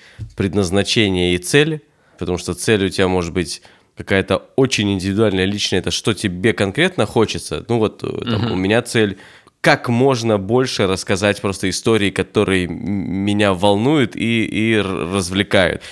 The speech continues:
Speaker 1: И не всегда про кино я даже говорю. Когда мы там пишем, работаем, эм, да просто развлекаемся. Коля, э, наверное, заметил. Я всё время генерирую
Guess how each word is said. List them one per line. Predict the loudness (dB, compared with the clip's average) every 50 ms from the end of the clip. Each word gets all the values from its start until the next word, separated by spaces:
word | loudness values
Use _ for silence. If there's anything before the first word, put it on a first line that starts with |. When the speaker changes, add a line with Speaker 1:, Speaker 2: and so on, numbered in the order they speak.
| -18 -16 -10
Speaker 1:
И | -4 -2 2 2 4 4
не | 4 4
всегда | 4 4 4 2 2
про | 4 2 0
кино | 2 2 2 4 4 4 4
я | 4
даже | 4 2 0 0 0
говорю. | 0 0 0 0 -2 -4 -10 -14 -18 -20 -18 _ -2
Когда | 0 2 2 2 2
мы | 2 2
там | 2 0 -2
пишем, | 0 -2 -2 0 0 0 2 2
работаем, | 0 2 2 0 2 2 0 0 0 -2 0 -2
эм, | 0 0 0 0 0 0 0 -2 -2 -4 -6 -8 -16 -16 -16 -16 -12 -2
да | 0 0
просто | 2 2 0 2 2 2
развлекаемся. | 2 2 2 2 0 2 4 4 4 4 4 2 0 -2 -2 -2
Коля, | 2 2 2 4 4 4
э, | 4 4 2 2 2 2 0 0 0 0
наверное, | 0 0 2 2 0 0
заметил. | 0 0 0 2 2 0 2 2 0 0 0 -4 -4
Я | 0 2 2 2 2 0 -6 _ _ -8
всё | 0 4 4
время | 4 4 4 0 -2 -8 -14 -12
генерирую | -8 -2 0 2 2 4 2 2 2 2 2 4 2 2 2 0 0